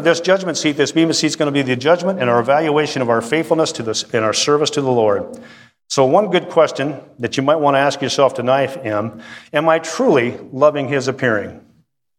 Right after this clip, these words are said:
Do I really wanna see him come back? Or was it, am I hoping he's gonna hold off for a little while while I do this or do that? Or go here or go there? Or marry this or marry who, marry this good, yeah, you know what I'm saying. You,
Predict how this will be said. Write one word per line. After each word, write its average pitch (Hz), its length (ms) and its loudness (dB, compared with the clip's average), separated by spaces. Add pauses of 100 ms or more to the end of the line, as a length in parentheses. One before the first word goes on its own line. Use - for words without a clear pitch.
(160)
Do 143 80 0
I 139 60 4
really 170 400 4
wanna 160 260 4
see 151 180 -2
him 135 140 0
come 131 240 -2
back? 104 300 0 (640)
Or 127 100 0
was 127 180 2
it, 143 80 0
am 131 220 0
I 127 80 4
hoping 160 300 0
he's 135 120 -2
gonna 135 180 2
hold 127 260 0
off 123 220 4
for - 60 -8
a 110 40 -6
little 107 180 -2
while 107 320 0
while 107 160 0
I 107 100 2
do 107 160 -4
this 110 280 0
or 107 40 -6
do 104 160 -4
that? 110 540 -2 (420)
Or 117 80 -6
go 120 160 2
here 117 240 0
or 107 40 -2
go 110 180 2
there? 107 440 -2 (520)
Or 113 160 0
marry 127 280 2
this 120 320 0
or 107 80 -8
marry 113 240 0
who, 117 220 -2
marry 117 540 -2
this 120 160 -2
good, 131 320 -6
yeah, 117 80 0
you 131 100 0
know 127 80 0
what 107 160 -8
I'm 98 40 -10
saying. 92 160 -16 (260)
You, 135 80 -6